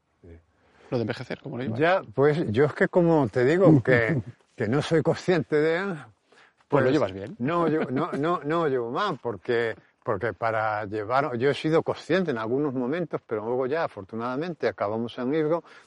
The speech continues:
Speaker 1: dejamos de vernos y ya me olvidé <laughs> de que era viejo otra vez, ¿no? Quiero decir que como eso depende en gran medida de cómo, eh, te sientas,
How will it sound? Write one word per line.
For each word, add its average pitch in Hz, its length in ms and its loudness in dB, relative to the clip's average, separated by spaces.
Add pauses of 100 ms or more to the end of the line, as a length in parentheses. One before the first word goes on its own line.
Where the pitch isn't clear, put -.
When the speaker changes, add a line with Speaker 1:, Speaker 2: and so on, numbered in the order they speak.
Speaker 1:
dejamos 117 420 -2
de 139 100 2
vernos 165 480 0 (320)
y 120 100 -2
ya 123 140 0
me 151 100 4
olvidé 156 540 2
<laughs> - 40 -20
de 131 240 -4
que - 100 -4
era 123 160 2
viejo 127 340 0
otra 117 240 -4
vez, 160 220 -4
¿no? 143 200 -6 (380)
Quiero 160 200 6
decir 175 240 2
que 143 120 -4
como 120 340 0 (280)
eso 156 280 4
depende 151 580 2
en 107 200 -2
gran 143 320 0
medida 147 360 2
de 104 180 -4
cómo, 131 580 -2 (320)
eh, 135 360 -4
te 131 120 0
sientas, 165 580 -2